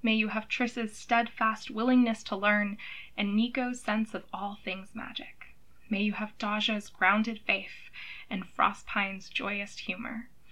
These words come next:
May you have Briar's sense of wonder and Rosethorn's fierce love of all things. And on that note, may you have Crane's dedication and Gorse's generosity.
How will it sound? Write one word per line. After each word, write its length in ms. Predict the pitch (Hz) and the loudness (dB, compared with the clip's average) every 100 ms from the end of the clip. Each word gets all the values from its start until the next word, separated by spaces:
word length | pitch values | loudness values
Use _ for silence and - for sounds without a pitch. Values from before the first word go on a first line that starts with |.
| - - - | -18 -18 -4
May 140 | - 254 | 6 8
you 120 | 262 | 8
have 220 | 247 220 | 4 4
Briar's 480 | 233 226 247 247 233 | 8 8 8 4 0
sense 300 | - 233 226 | 0 0 0
of 160 | 214 - | -2 2
wonder 360 | 208 208 185 | 2 2 -2
and 240 | 185 180 185 | -4 -6 -4
Rosethorn's 760 | 196 226 214 226 196 190 - - | 0 0 -2 -4 -4 -6 -12 -8
fierce 380 | - 226 214 - - | 0 0 0 -8 -8
love 460 | 208 202 202 196 - | -2 0 0 -2 -8
of 120 | 208 - | -8 -8
all 260 | 185 196 190 - | -6 -6 -8 -6
things. 580 | 185 - - - - - - - - - - | -6 -6 -12 -18 -18 -18 -20 -18 -18 -20 -4
And 160 | 247 254 | 2 6
on 120 | 269 | 6
that 220 | 302 294 | 8 6
note, 380 | 196 175 - - - - - | 2 -6 -6 -12 -16 -18 -8
may 140 | 214 202 | -2 0
you 160 | 214 | 0
have 180 | 202 208 | -2 -8
Crane's 420 | - 254 262 254 | 0 6 8 8
dedication 880 | 247 233 226 185 196 - 190 190 185 - | 6 0 0 0 2 0 -2 -6 -10 -6
and 260 | 190 196 | -4 -4
Gorse's 480 | 202 208 208 214 - | -4 -6 -6 -10 -8
generosity. 840 | - 185 - - - - - - | -6 -4 -4 -6 -8 -12 -16 -18